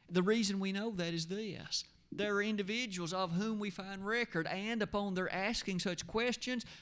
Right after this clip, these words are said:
repentance was not the end thing they were told to do. Rather, we appreciate another step to be seriously considered.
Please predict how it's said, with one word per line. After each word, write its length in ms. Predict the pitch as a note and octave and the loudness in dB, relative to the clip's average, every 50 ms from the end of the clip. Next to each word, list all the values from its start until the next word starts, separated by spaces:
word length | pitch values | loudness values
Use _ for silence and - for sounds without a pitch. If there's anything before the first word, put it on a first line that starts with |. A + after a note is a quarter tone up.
| - - | -2 0
repentance 680 | F#3+ F#3 F#3 - - A3+ B3+ B3 - B3+ B3 - - | 0 2 6 6 6 6 4 0 0 0 0 0 -2
was 260 | F3 F3 E3 D3+ D#3+ | 0 0 0 0 0
not 420 | F3 F#3 G#3 A3+ A#3+ A3 - - | 0 0 0 0 -2 -2 -4 -4
the 160 | D#3+ E3 - F3 | -4 -4 -2 0
end 260 | F#3+ G3+ G3+ G3 - | -2 -2 -2 -2 -4
thing 280 | - G3 F#3+ F#3+ F#3 | -2 -2 -2 -2 -4
they 100 | E3+ E3 | -4 -4
were 160 | E3+ D3+ D#3 D3+ | -4 -4 -4 -6
told 420 | - - E3 E3 D#3+ D3+ C#3 C3+ | -6 -6 -6 -6 -6 -6 -6 -8
to 60 | B2+ | -6
do. 540 | B2 C3+ B2+ B2 B2 A#2 A2 A2+ A2+ A2 G#2 - - - - - - - - - - - - - - - - - - | -4 -2 -2 0 -2 -2 -4 -6 -8 -10 -12 -14 -20 -20 -20 -20 -20 -20 -20 -20 -20 -20 -20 -20 -20 -20 -20 -20 -14
Rather, 600 | - B2 B2+ A#2+ G#2+ G2 F#2+ F2+ F#2 F#2+ A#2+ D3 - - _ - - - - _ _ _ _ _ | -6 -2 -2 0 0 -2 -4 -6 -6 -6 -6 -8 -8 -12 _ -20 -20 -20 -20 _ _ _ _ _
we 140 | - D3+ D3+ | 2 4 4
appreciate 720 | D3+ D3 - - D3+ C#3+ C3+ - - C3+ C#3 C3+ C3+ C3+ - - | 4 4 2 -2 0 0 0 0 -2 -2 0 0 0 -2 -2 -2
another 420 | C3+ C3+ C3+ C3+ B2 B2 A#2+ A#2 B2 | -2 0 0 0 0 0 -2 -4 -6
step 500 | - - - - F#3 F3 C#3 A2+ - - | -8 -8 -4 -2 0 0 0 -2 -4 -4
to 100 | - C3+ | -4 -2
be 140 | B2+ C3+ B2+ | -2 0 -2
seriously 840 | B2 - - - E3 E3 D#3+ D3+ C#3 B2 A#2 A2+ A2 - - A#2 A2+ | -2 -4 -4 -4 -2 0 2 2 2 2 0 0 -2 -4 -4 -6 -8
considered. 800 | - - A2+ A2+ - - A#2 A#2 A2 - - - - - - | -8 -8 -8 -6 -6 -6 -6 -8 -10 -12 -14 -16 -14 -14 -14